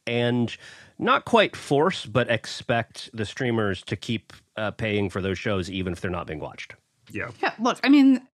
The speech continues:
Speaker 3: as I've said multiple times on this podcast, all sympathy and solidarity to the writers, but, you know, the economic environment in which all of this stuff has taken place is insane and unsustainable.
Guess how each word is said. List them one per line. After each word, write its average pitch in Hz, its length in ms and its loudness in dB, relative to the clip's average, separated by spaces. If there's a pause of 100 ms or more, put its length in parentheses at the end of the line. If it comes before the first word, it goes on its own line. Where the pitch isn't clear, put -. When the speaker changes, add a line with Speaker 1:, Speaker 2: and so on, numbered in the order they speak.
(120)
Speaker 3:
as 190 140 0
I've 196 140 2
said 190 160 0
multiple 185 260 -6
times 190 260 -4
on 208 100 -4
this 202 100 -6
podcast, 240 680 2
all 180 120 2
sympathy 185 340 -4
and 185 120 -2
solidarity 180 540 -2
to 180 80 -2
the 190 120 0
writers, 247 500 2
but, 202 380 2 (600)
you 226 80 0
know, 220 260 6 (300)
the 254 220 0
economic 285 540 2
environment 196 680 2
in 180 120 0
which 165 120 -4
all 185 200 0
of 185 80 -2
this 190 100 -2
stuff 175 220 -4
has 170 80 -12
taken 160 280 -6
place - 300 -6
is - 200 -6
insane - 580 -6 (520)
and 196 500 0
unsustainable. - 920 -6